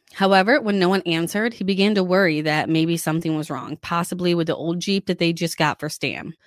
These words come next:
So Orrin thought it would be best to head over to the Hi-Fi store just to make sure Stan wasn't having any problems with it.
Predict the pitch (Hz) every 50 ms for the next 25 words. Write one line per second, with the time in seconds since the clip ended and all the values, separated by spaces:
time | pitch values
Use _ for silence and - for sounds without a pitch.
0 | _ _ _ - - 214 - - 190 196 226 277 294 - - 196 180 185 180 202
1 | 247 262 240 208 170 160 170 - - 175 165 - - 202 208 185 175 190 190 190
2 | - 196 196 180 - 170 165 165 - 226 262 277 - - 185 175 175 175 180 175
3 | - 196 - - 277 294 320 339 330 - 302 285 - - - 185 190 214 196 175
4 | 170 185 180 180 180 170 170 175 165 160 160 160 160 - - 117 - - 95 -
5 | - - - - - - 64